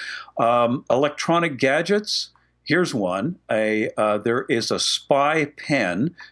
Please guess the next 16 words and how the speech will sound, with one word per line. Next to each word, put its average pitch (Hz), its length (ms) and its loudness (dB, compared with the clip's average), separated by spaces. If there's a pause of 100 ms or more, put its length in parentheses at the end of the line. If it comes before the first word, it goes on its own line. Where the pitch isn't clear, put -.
It 117 120 -2
looks 147 260 0
like 160 160 0
a 131 60 2
fountain 147 500 0
pen, 135 320 0
if - 160 -6
you 104 120 -2
remember 104 420 0
what 101 180 -4
fountain 143 340 0
pens 98 320 -2
used 90 220 -4
to - 60 -4
look 87 240 -4
like, 98 320 -2